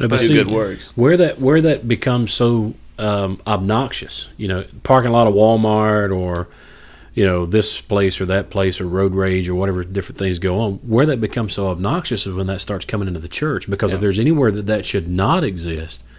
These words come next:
Speaker 1: that wrath and that malice and that envy and that jealousy and, and, um, you know, the, he calls it here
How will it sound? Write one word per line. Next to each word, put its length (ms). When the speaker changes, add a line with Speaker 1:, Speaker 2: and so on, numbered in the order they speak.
Speaker 1:
that 220
wrath 520
and 140
that 140
malice 580
and 80
that 200
envy 520
and 140
that 160
jealousy 800
and, 200
and, 380
um, 480
you 100
know, 60
the, 100
he 300
calls 300
it 60
here 300